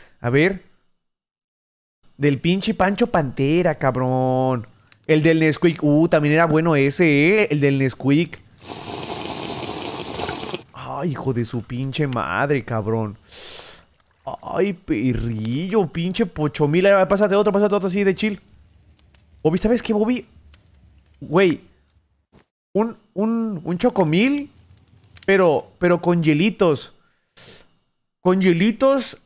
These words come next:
licuados, cabrón. Esa madre, uf, no sé si lo has probado, mijo, pero esas madres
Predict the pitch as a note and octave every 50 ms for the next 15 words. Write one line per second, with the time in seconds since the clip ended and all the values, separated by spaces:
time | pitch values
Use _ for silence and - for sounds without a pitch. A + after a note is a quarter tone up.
0 | _ _ - F3 F3 E3 - - D#3+ F3 F3+ G3 F#3 F3+ D#3+ C#3+ - - D3 C3+
1 | B2 A#2+ B2 A#2+ A#2 - C3+ - - F3+ F3 F3 F3+ F#3 F#3+ F#3+ F#3+ - - -
2 | A3 A3 D#3+ - - - - - - D#3 D#3+ E3 F3 F3+ E3 D#3+ F3 - G3 F#3
3 | F3 F3+ G#3 G#3 G3 G#3 F#3+ F#3 F3+ C#3+ E3+ D3+ D3 D3 D3+ F#3 F#3+ F3+ F3+ F3
4 | F#3 G3 G#3 A3+ A#3 - -